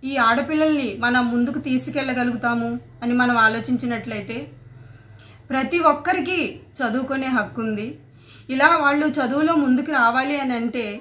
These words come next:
కనీస సౌకర్యాలు వాళ్ళకి కల్పించవలసిన అవసరం ఉంది. ఈ కరోనా టైంలో విద్యార్థినులకు ఈ విధంగా శానిటరీ ప్యాడ్స్ డిస్ట్రిబ్యూషన్ చేయాలి అనే సంకల్పం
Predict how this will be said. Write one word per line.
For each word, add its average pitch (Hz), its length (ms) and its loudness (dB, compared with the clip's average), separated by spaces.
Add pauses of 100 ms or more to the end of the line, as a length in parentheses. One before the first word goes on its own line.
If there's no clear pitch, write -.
(600)
కనీస 285 320 0 (160)
సౌకర్యాలు 277 680 0
వాళ్ళకి 233 300 0 (100)
కల్పించవలసిన 254 720 -2
అవసరం 214 480 -2
ఉంది. 196 220 -8 (1000)
ఈ 294 120 4 (180)
కరోనా 285 380 2 (140)
టైంలో 233 320 -2 (1000)
విద్యార్థినులకు 277 1000 2 (200)
ఈ 277 160 -2
విధంగా 294 400 2 (100)
శానిటరీ 247 460 -2
ప్యాడ్స్ 240 500 0 (240)
డిస్ట్రిబ్యూషన్ 269 640 -2 (220)
చేయాలి 240 480 2
అనే 254 160 2 (320)
సంకల్పం 269 580 0